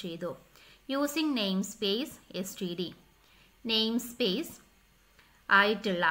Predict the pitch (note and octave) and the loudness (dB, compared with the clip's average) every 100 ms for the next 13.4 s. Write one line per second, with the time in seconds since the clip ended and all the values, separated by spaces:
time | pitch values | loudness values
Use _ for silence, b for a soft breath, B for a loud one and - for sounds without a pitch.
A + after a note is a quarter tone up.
0 | - - - A3+ A#3 A#3+ B3 C4+ C#4 A#3 | 2 -2 2 4 4 4 4 6 6 2
1 | - - - G3 F#3+ G3 C4+ - - - | -10 -14 -4 0 2 6 4 2 -16 -20
2 | - - - - G3+ G#3+ A3 - C4 C4 | -20 -20 -20 -12 -4 -4 -4 -4 -2 0
3 | B3+ C4+ G3+ F#3+ G#3 A#3 - G3 G3 G3 | 0 -2 0 0 -2 -4 -4 -4 -2 -4
4 | F3+ G#3 G3 F#3 F#3 E3+ F3 - F3 F3+ | -4 -4 -4 -2 -2 -2 -6 -6 -4 -4
5 | F3 - - - - b b b b D4+ | -4 -8 -20 -20 -20 b b b b 2
6 | D#4+ D4 A#3+ C4 A3 G#3 G#3+ C4+ G3 F#3+ | 8 8 8 4 0 0 0 2 2 2
7 | F#3+ G3 F#3 F3+ G3+ F#3 F3 F3 - - | -2 0 0 0 0 0 -2 -6 -10 -20
8 | b b b b _ - - G3+ A3 B3 | b b b b _ -12 0 4 6 6
9 | A3+ A#3 G3 G3 G#3 G#3 G#3 G3+ G#3 A#3+ | 2 4 4 4 4 2 2 2 2 0
10 | C4 - G3+ F#3+ - A#3 A#3+ C#4+ - G3 | 0 6 6 6 2 -2 0 -2 -4 -4
11 | G3 F#3+ G3+ G#3+ A3+ G#3 F#3+ G#3 G#3 F#3 | -2 0 -2 -2 -2 -2 -2 -2 -2 -2
12 | F#3 G3 F#3 F#3 - F3+ - b b b | -2 -4 -4 -4 -6 -10 -10 b b b
13 | b C#4+ D4+ D#4 | b 4 4 4